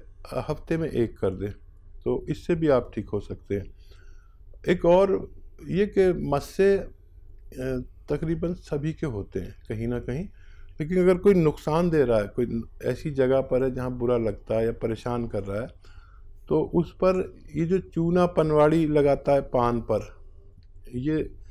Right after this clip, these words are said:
माचिस की तीली पर जो मसाला होता है ना, इतना चूना और इतना ही कपड़े धोने वाला सोडा उस पर लगा दीजिए। आप तीन चार दिन लगाएंगे लगातार और उसे थोड़ा लगा रहने दीजिए। थोड़ा सा आपको परेशानी भी होगी, मिर्ची सी लगेंगी, उसे बर्दाश्त कर लेना,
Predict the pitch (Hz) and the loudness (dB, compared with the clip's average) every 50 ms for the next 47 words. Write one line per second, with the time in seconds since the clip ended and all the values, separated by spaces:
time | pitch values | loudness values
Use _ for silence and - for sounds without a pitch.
0 | - - - - - - - - - 117 123 127 135 143 - - 175 - - - | -20 -20 -20 -20 -20 -20 -18 -10 -6 -2 0 0 0 0 0 -4 -6 -4 -6 -8
1 | 180 - - - - 160 160 160 170 175 165 - 165 165 160 160 165 160 156 156 | -10 -10 -8 -6 -6 -4 -2 -2 -4 -2 0 0 0 0 0 0 -4 -2 -2 -2
2 | 151 139 - 147 139 143 156 170 170 160 165 - 208 196 175 135 - - 135 147 | -4 -2 0 2 2 2 2 2 0 -2 -2 -2 -2 0 -2 -2 -2 -4 -4 -2
3 | 143 131 127 - - 131 127 135 160 202 254 - - 139 147 139 143 139 - 147 | -2 -4 -4 -6 -4 -4 -4 -2 -4 -4 -6 -2 0 2 2 2 0 -4 -4 -2
4 | 147 147 156 180 220 220 - - - - - - - - - - - - - - | -2 0 0 0 -2 -6 -10 -16 -20 -20 -20 -20 -20 -20 -20 -20 -20 -20 -16 -4
5 | - 139 143 143 - 165 180 180 151 139 139 151 160 160 156 147 143 139 147 156 | 0 0 2 2 4 4 4 4 4 2 0 0 2 2 4 4 4 4 4 2
6 | 151 - - 127 113 113 - - - - - - - - - - - 127 117 - | 0 2 2 2 2 2 2 0 -2 -6 -16 -20 -20 -20 -16 -10 -6 -6 -6 -4
7 | - - 135 117 101 95 95 92 90 - 110 120 147 170 - - - - - - | 0 0 2 4 4 2 2 0 0 -2 -6 -6 -6 -8 -10 -12 -18 -20 -20 -20
8 | - - - - - - 113 127 135 135 - - - - - - - - - 147 | -20 -20 -20 -20 -10 -4 0 0 0 0 -2 -6 -18 -20 -20 -20 -10 -6 -4 -4
9 | 160 156 151 160 156 151 151 151 160 156 151 139 120 110 110 110 113 123 135 135 | -4 -2 0 2 2 2 2 0 -2 -2 0 0 2 2 0 0 0 0 0 0
10 | 135 131 131 131 - - 147 160 190 226 - - - - - 120 113 107 - - | 2 2 0 0 0 0 -2 -2 -2 -4 -10 -16 -12 -8 -4 -4 -4 -4 -6 -10
11 | - - - - - - - - - - - - - - 143 160 156 - 160 156 | -18 -20 -20 -20 -20 -20 -20 -20 -20 -20 -20 -18 -12 -8 -6 -6 -4 0 2 2
12 | 160 156 143 127 123 131 135 135 143 147 156 175 196 185 - 180 175 175 170 170 | 4 4 4 4 4 2 2 0 0 -2 -2 -4 -4 -2 0 2 2 2 4 2
13 | 175 160 151 151 - - 147 143 - - 135 127 123 - - 143 143 151 156 151 | 2 2 2 0 -2 -4 -6 -6 -4 -4 -4 -4 -4 -2 -4 -4 -2 -2 -4 -4
14 | 156 156 151 156 160 156 151 147 147 - - 147 147 - 147 143 135 131 135 175 | -4 -4 -4 -4 -4 -4 -6 -6 -6 -4 -4 -4 -2 -2 -2 0 0 0 0 0
15 | 202 196 185 185 151 135 117 110 113 110 104 104 101 - - - 101 95 95 98 | -2 -4 -4 -4 -4 -4 -4 -2 0 0 0 0 -2 -4 -6 -6 -4 -2 -2 -4
16 | 101 107 | -4 -6